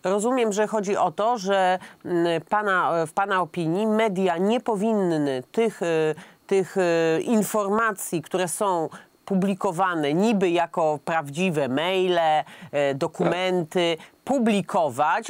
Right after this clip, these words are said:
Speaker 1: One nie powinny być, te tematy, które tam są zawarte, nie powinny być przedmiotem debaty publicznej i nie powinny być traktowane jako, mm, informacje, no, po prostu tak jak każde inne pojawiające się w przestrzeni publicznej.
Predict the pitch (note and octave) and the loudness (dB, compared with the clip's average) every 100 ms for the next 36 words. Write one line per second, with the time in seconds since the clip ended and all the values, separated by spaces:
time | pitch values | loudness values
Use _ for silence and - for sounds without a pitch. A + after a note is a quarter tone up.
0 | - A#3 B3+ A#3+ A#3 D4+ C4+ A3 B3+ C#4 | -2 0 2 2 0 0 0 0 2 2
1 | B3+ G#3 F#3 F#3 - A#3 - G#3 G#3 A3+ | 2 2 0 -4 -2 -2 0 0 0 0
2 | - F#3+ - F3+ E3+ F#3+ F3 E3 G3 F3+ | -2 -6 -2 -2 -2 -2 -4 -2 -2 0
3 | E3+ D#3+ E3 D#3+ E3+ G3 B3 C4 A3+ B3 | -2 0 -2 -2 -2 0 0 -2 -2 -2
4 | A#3 G3 F#3 - G#3+ F#3 G3 F#3+ F3 D#3 | 0 0 -4 -6 -4 -2 -2 0 -2 0
5 | F3 D3 D3 C3+ C#3+ - C#3 B2+ B2 A#2 | -2 -2 -4 -4 -8 -6 -6 -4 -4 -6
6 | - D#3 A3+ C#4 - F3+ A3 A3 C4 C#4+ | -2 0 0 -4 -12 -6 0 2 2 0
7 | A#3+ C4 C4 A#3 A3+ - A3 - G3+ F#3 | 0 0 0 0 -2 -2 -4 -2 -2 0
8 | A3+ A#3 A3 G3+ - G#3 A3 - - G3 | 0 0 0 0 0 -4 -4 -12 -4 -2
9 | F3+ D3 G#3 F3+ A3 F#3+ G#3 A3+ - A3+ | 0 0 -2 -2 -2 0 0 -2 -2 -2
10 | G#3+ G#3+ - - A3 A#3+ A#3+ A#3+ A#3 A#3+ | 0 0 -4 -6 -4 -2 0 0 0 -2
11 | A3+ B3 A#3 - B3 A3 G3 G#3+ A#3+ A#3 | -2 -2 -4 -2 -2 0 -2 0 2 2
12 | A3+ G#3+ G#3 G3 F#3+ G3+ G3+ F#3 G3 - | 2 2 2 2 0 0 -2 -4 -4 -6
13 | F#3 E3+ - F#3+ E3+ D3+ D3+ B2 - - | -8 -8 -4 -2 -2 -4 -6 -6 -8 -10
14 | A2 | -12